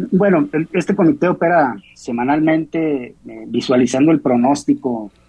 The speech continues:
en, en, en los siguientes meses, y es ahí cuando determina,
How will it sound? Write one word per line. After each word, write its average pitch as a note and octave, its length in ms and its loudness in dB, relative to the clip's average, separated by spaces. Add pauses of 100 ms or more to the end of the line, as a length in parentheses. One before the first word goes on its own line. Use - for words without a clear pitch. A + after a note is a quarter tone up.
(420)
en, G#2+ 220 -12
en, A2+ 280 -8
en A#2+ 120 -2
los A#2 120 -2
siguientes C#3+ 500 2
meses, D3+ 460 2
y B2+ 80 0
es C3+ 160 -2
ahí C3+ 140 0
cuando C#3+ 320 2
determina, C3 800 0